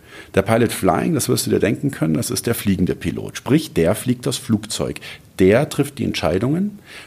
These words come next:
der hat das Kommando in dem Moment sozusagen. Und dann gibt's den Pilot Monitoring, der sitzt daneben, der versucht, seinen Kollegen bei allem zu unterstützen und der würde zur Not auch eingreifen, wenn jetzt der Pilot Flying, sag ich mal, nicht reagiert. Was ist das Besondere an dem Modell? Das Besondere ist,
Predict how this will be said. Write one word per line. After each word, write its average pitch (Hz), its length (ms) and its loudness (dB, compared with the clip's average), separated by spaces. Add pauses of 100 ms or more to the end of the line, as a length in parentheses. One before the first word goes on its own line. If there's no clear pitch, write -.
(140)
der 101 160 4
hat 143 140 -4
das - 140 -6
Kommando 123 560 2
in 78 100 -2
dem 76 160 -4
Moment 65 340 -6
sozusagen. - 580 -8
Und 95 80 2
dann 123 100 4
gibt's 175 160 4
den 165 100 4
Pilot 151 300 2
Monitoring, 104 520 2
der 90 100 -4
sitzt - 220 -2
daneben, 120 520 2 (880)
der 95 100 2
versucht, 151 360 0
seinen 113 200 2
Kollegen 117 360 2
bei 92 100 0
allem 104 240 2
zu 92 100 -2
unterstützen 147 720 -2 (560)
und 113 180 4
der 104 140 4
würde 170 260 4
zur 139 200 0
Not 139 200 0
auch - 300 -8
eingreifen, 95 800 -2
wenn 113 120 2
jetzt 117 160 -4
der 95 80 2
Pilot 95 360 -4
Flying, 120 520 -2
sag 107 160 -2
ich 107 160 -6
mal, 107 160 0
nicht 110 220 -2
reagiert. 98 500 -2 (320)
Was - 140 2
ist - 60 -2
das 160 80 0
Besondere 139 420 0
an 110 100 0
dem 117 140 2
Modell? 117 300 0 (200)
Das 95 140 -4
Besondere 147 480 0
ist, 165 280 -2